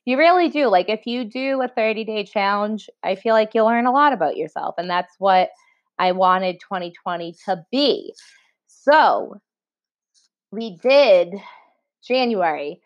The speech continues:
no buying any clothing items. February, no buying any coffee. That was kinda like my, "All right, we just spent a bunch of money on Christmas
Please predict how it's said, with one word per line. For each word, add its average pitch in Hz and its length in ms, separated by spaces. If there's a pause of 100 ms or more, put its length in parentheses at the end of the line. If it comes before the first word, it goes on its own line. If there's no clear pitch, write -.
(380)
no 208 240
buying 233 520
any 214 160
clothing 180 420
items. 160 500 (180)
February, 226 680 (360)
no 247 260
buying 262 400
any 208 160
coffee. 185 500
That 185 160
was 190 100 (100)
kinda 190 240
like 175 300
my, 165 440
"All 175 160
right, 165 380
we 180 140
just 165 200
spent 170 300
a 156 360 (180)
bunch 170 300
of 175 80
money 160 300
on 151 400
Christmas 165 420